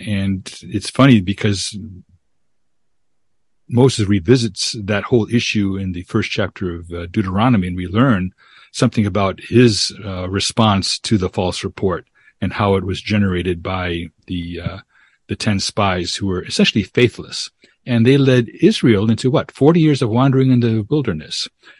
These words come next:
Uh, that was the price to pay for failing to, uh, do what God said and for arguing that it was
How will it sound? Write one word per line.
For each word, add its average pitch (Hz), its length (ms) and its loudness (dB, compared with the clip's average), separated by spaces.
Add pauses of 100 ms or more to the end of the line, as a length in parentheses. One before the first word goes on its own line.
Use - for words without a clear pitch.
(180)
Uh, 95 360 -6
that 120 280 -2
was 113 300 0
the - 100 -12
price - 380 -4
to - 120 -8
pay 151 560 0 (340)
for 107 180 -4
failing 120 640 0
to, 107 580 0
uh, 101 400 -8 (160)
do 120 120 2
what 123 120 2
God 117 300 -2
said 120 400 -2
and 110 200 -4
for - 180 -12
arguing 127 400 2
that 101 120 -4
it 98 60 -6
was - 280 -8